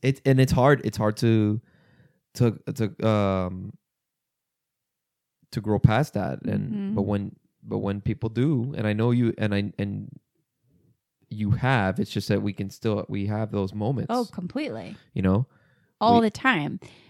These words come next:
Speaker 1: Yeah.
Speaker 2: It's, it's an ongoing thing. And so I knew one
Speaker 1: We're
Speaker 2: of
Speaker 1: not
Speaker 2: the
Speaker 1: in-,
Speaker 2: ch-
Speaker 1: you're not infallible. You're not, you're not, you're human. You're
Speaker 2: Mm-hmm.
Speaker 1: gonna have those feelings just like anybody else would.
Speaker 2: And like you said, it's,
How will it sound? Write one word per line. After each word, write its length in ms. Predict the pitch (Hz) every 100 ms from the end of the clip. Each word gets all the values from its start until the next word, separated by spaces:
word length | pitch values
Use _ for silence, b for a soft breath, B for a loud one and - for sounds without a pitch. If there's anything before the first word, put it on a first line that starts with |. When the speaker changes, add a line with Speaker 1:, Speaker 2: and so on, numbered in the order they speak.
| B B B -
Speaker 1:
Yeah. 120 | 156
Speaker 2:
It's, 280 | 196 - -
it's 180 | - 208
an 100 | 202
ongoing 420 | 214 226 226 208
thing. 320 | 202 262 233
And 180 | - 202
so 160 | - 220
I 100 | 214
knew 360 | 214 247 247
one 180 | 202 214
Speaker 1:
We're 60 | 214
Speaker 2:
of 20 |
Speaker 1:
not 40 |
Speaker 2:
the 60 | 151
Speaker 1:
in-, 40 | 127
Speaker 2:
ch- 120 | -
Speaker 1:
you're 140 | 127 147
not 140 | 160
infallible. 500 | 139 117 101 117 143
You're 160 | 151 123
not, 300 | 123 123 -
you're 160 | 117 120
not, 300 | 135 131 123
you're 160 | 127 135
human. 440 | 214 285 269 214
You're 220 | 208 220
Speaker 2:
Mm-hmm. 100 | 120
Speaker 1:
gonna 100 | 131 131
have 260 | 123 120
those 200 | 117 113
feelings 380 | - 104 107 107
just 140 | - 107
like 100 | 107
anybody 400 | 107 104 107 101
else 200 | 101 -
would. 180 | - - _ _ _ _ _ _
Speaker 2:
And 160 | 202 214
like 160 | 214 208
you 80 |
said, 240 | 202 208 185
it's, 200 | 165